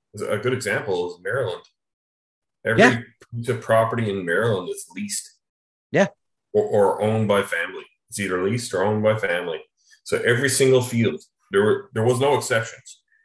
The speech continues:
Speaker 1: Every field down there had a box blind in it, in the middle of the field. And there was a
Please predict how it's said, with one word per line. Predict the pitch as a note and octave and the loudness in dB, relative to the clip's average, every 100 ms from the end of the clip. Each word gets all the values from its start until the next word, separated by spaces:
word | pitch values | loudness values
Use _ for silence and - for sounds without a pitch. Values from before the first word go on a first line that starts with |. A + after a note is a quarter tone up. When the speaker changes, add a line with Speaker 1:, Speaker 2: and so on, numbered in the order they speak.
| _ _ | _ _
Speaker 1:
Every | B2 C3+ A#2+ | -2 0 -2
field | C3+ C3 A2+ | 2 2 4
down | A#2 A#2 | 2 2
there | F2+ | 2
had | F2+ F#2 | 0 -2
a | F#2 F#2+ | -4 -6
box | F2 - - | -6 -8 -10
blind | - C#2 B1+ | -8 -8 -8
in | A1+ A1 | -10 -12
it, | - _ _ _ _ _ _ _ _ _ | -16 _ _ _ _ _ _ _ _ _
in | F#2 | -10
the | F2 | -6
middle | F2+ F2+ E2+ | -4 -2 -4
of | |
the | E2 | -6
field. | E2+ E2 - - _ _ - _ _ _ _ | -6 -6 -6 -14 _ _ -20 _ _ _ _
And | F#2+ | -6
there | F#2 | -4
was | F2+ | -4
a | F2 | -8